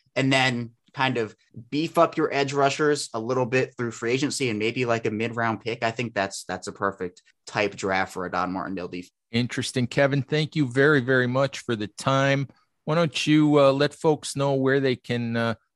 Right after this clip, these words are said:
Speaker 2: where they can see your work, where they can hear your work before I let you go?
Speaker 1: Yeah, absolutely. This was, this was a blast. Thanks so much for having me on. Uh, you can find me on the Locked On Ravens podcast. I host that five days per week. We're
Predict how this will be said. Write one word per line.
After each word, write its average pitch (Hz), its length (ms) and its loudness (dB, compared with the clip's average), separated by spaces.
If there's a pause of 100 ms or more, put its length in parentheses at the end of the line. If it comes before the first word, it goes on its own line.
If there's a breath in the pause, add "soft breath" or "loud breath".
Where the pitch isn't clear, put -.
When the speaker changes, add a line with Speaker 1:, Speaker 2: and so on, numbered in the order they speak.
(120)
Speaker 2:
where 165 220 2
they 175 120 2
can 139 320 -2
see - 240 -4
your 160 180 2
work, 151 340 -2
where 131 140 0
they 131 100 0
can 120 160 -4
hear 131 220 0
your 117 160 -2
work 90 320 -4
before 98 320 2
I 98 60 6
let 95 240 2
you - 80 -20
go? 87 220 0 (380)
Speaker 1:
Yeah, 175 220 4
absolutely. 135 360 4
This 123 180 -4
was, 117 140 -4
this 120 120 -4
was 117 120 -4
a 110 40 0
blast. 113 340 2
Thanks 113 200 0
so 123 80 -4
much 117 180 -4
for 110 100 -2
having 107 300 -2
me 101 140 -2
on. 104 260 0
Uh, 95 220 -2 (320 soft breath)
you 156 100 -4
can 190 160 2
find 165 260 2
me 165 180 2
on 127 500 2
the 127 80 -4
Locked 127 260 0
On 127 80 -2
Ravens 123 300 -4
podcast. 147 480 0
I 120 60 -4
host 113 160 -8
that 110 180 -2
five 123 340 2
days 113 300 -2
per - 180 -6
week. 143 300 -2
We're 113 260 2